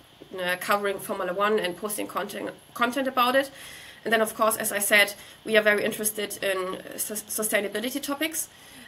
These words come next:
And we thought, "Okay, Formula E is also a cool racing series. We could, um, try that as well." But we didn't really get into it. And then, um, someone from Formula E messaged us if we want to collaborate with them in the twenty twenty-three season.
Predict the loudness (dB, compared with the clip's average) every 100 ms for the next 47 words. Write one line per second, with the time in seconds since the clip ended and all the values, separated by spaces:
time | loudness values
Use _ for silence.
0 | -2 0 2 2 2 2 0 2 2 2
1 | 2 0 2 2 4 2 2 0 -2 -2
2 | -6 0 0 0 -2 -4 -4 -2 -2 -2
3 | -6 -6 -4 -6 -10 -10 -8 -4 -4 -6
4 | -12 -18 -6 2 2 2 0 0 2 2
5 | 0 -10 -20 -20 -20 -20 -20 -20 -20 -14
6 | 0 0 2 -2 -8 0 4 6 4 2
7 | 0 0 -4 -2 -2 0 0 2 0 -2
8 | -8 -18 -20 -12 -2 0 2 4 4 4
9 | 2 2 -2 -2 -2 -2 -2 -2 0 2
10 | 2 0 -2 2 4 2 -4 -10 -20 -20
11 | -12 -8 -6 -4 -2 -2 2 2 2 0
12 | -6 -6 -2 0 4 4 2 -4 0 0
13 | 0 -4 -6 -4 -2 0 -2 -2 -6 -6
14 | -8 -10 -8 -6 -2 2 2 2 2 0